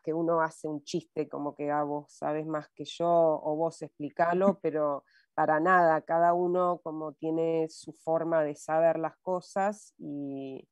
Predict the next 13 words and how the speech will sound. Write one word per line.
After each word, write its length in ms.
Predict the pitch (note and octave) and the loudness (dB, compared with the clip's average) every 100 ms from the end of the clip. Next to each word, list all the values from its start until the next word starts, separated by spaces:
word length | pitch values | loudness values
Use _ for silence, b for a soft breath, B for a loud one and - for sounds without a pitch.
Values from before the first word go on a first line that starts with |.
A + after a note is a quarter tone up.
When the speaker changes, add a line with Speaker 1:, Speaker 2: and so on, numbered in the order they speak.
| _ _ _ _ _ - | _ _ _ _ _ -8
Speaker 1:
em, 580 | D3+ C#3+ C3+ C3 B2+ - - _ _ _ _ _ _ - | -6 -4 -6 -8 -10 -14 -18 _ _ _ _ _ _ -6
y 120 | D3+ | -4
lo 180 | D3+ D#3 | -2 -2
dice 300 | D#3 - D#3+ | -4 -6 -6
con 160 | D3+ | -4
la, 140 | D3 C#3+ - - | -4 -6 -12 -14
y 260 | D#3 C#3 D3 | -10 -6 -6
lo 240 | C#3+ - - _ _ _ _ _ _ | -6 -8 -16 _ _ _ _ _ _
tiene 280 | D3+ D#3 D#3+ | -6 -2 0
la 120 | D3 | -2
misma 300 | D3+ D3 D3 | -4 -6 -8
importancia 760 | D3 C#3+ - - D3 D3+ E3+ C#3+ | -8 -10 -12 -10 -10 -8 -8 -8
que, 320 | - C3+ | -10 -14